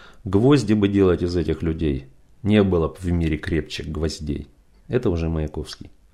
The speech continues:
Из современных людей разве что-нибудь мягкое и тянущееся делать. Макароны, например. Правда, есть одна категория людей, которых голыми руками не возьмешь.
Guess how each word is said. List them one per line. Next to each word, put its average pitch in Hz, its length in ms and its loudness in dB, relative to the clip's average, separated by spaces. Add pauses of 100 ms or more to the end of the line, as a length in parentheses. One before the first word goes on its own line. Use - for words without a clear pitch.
(880)
Из - 140 -6
современных 147 600 2
людей 92 320 2
разве 127 260 2
что-нибудь 135 480 -2
мягкое 135 460 0
и - 180 -6
тянущееся 95 920 -2
делать. 82 460 -6 (580)
Макароны, 101 500 2
например. 82 540 -2 (760)
Правда, 139 280 6
есть 117 240 2
одна 92 220 2
категория 92 480 2
людей, 95 340 2
которых 92 400 0
голыми 107 360 2
руками 80 380 -2
не 87 120 -4
возьмешь. 90 500 -6